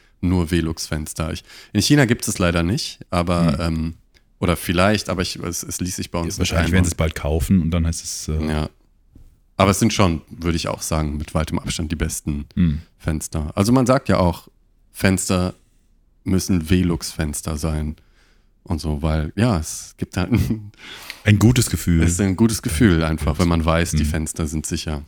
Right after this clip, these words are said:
Speaker 1: Ja.
Speaker 2: Genau, Affiliate-Links in den Shownotes.
Speaker 1: Genau.
Speaker 2: Ähm, ja.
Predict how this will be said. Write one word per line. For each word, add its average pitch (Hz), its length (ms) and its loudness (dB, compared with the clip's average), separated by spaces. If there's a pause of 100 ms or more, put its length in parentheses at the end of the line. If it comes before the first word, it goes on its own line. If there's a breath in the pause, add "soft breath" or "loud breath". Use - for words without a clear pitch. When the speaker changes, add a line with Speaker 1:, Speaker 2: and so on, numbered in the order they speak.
(120)
Speaker 1:
Ja. 78 160 -2 (140)
Speaker 2:
Genau, 87 180 0
Affiliate-Links 92 640 2
in 85 140 -2
den 82 120 0
Shownotes. 71 460 -8 (100)
Speaker 1:
Genau. 71 300 -2 (1120 soft breath)
Speaker 2:
Ähm, 87 480 4 (100)
ja. 92 240 4